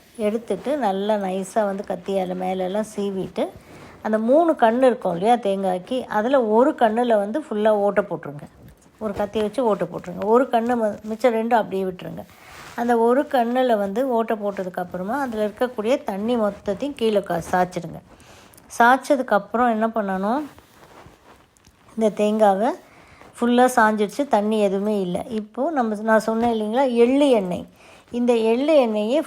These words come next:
ஃபுல்லா அந்த தேங்காயில விடணும். அதுக்கு முன்னாடி என்ன பண்றாங்க, ஒரு திரி, லாங் திரி, லாங் எவ்வளோ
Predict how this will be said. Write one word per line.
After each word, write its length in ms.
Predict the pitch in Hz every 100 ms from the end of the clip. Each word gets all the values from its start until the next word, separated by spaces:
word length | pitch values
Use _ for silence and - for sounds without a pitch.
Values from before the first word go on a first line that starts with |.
| -
ஃபுல்லா 240 | 226 226
அந்த 340 | 247 277 220 208
தேங்காயில 540 | 208 220 214 208 233 240
விடணும். 300 | 185 175 165 _ _ _ _ _ _ _ _ _ _
அதுக்கு 440 | 247 254 262 247
முன்னாடி 240 | 262 277 302
என்ன 220 | 285 262
பண்றாங்க, 380 | 247 240 311 294
ஒரு 200 | 226 214
திரி, 280 | 254 269 240
லாங் 580 | 202 202 220 269 285
திரி, 340 | 240 233 214 - _ _ _ _ - -
லாங் 480 | 220 214 226 262 262
எவ்வளோ 640 | 220 214 220 247 247 247